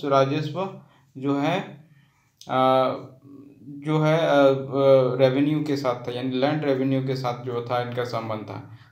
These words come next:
तो यहाँ पे देख सकते हैं कितनी deeply, deeply जो है यहाँ पे history का questions यहाँ पे पूछा गया है, तो आपको deeply यहाँ पे करना होगा।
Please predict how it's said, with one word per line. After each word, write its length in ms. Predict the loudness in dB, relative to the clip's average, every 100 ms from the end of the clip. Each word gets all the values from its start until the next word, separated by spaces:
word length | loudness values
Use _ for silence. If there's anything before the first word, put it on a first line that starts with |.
| -4
तो 60 | 2
यहाँ 140 | 4
पे 100 | 2
देख 240 | -2 -2 -2
सकते 300 | -6 -6 -8
हैं 100 | -8
कितनी 280 | -8 -6
deeply, 760 | -2 2 0 0 -2 -2 -4 -6
deeply 420 | -6 -4 -6 -6
जो 140 | -2 -2
है 120 | 0
यहाँ 160 | -2 -2
पे 60 | -2
history 440 | -2 -4 -6 -6
का 100 | -4
questions 480 | -4 -4 -6 -8 -6
यहाँ 140 | -4
पे 140 | -4 -8 -10 -18 -20 _ _
पूछा 300 | -8 -2 0
गया 240 | 0 0 0
है, 220 | -4 -4
तो 140 | -2
आपको 280 | -2 0 -4
deeply 380 | -2 -2 -2 -2
यहाँ 180 | -2 -2
पे 180 | -4
करना 300 | -4 -2 -2
होगा। 440 | -4 -2 -4 -4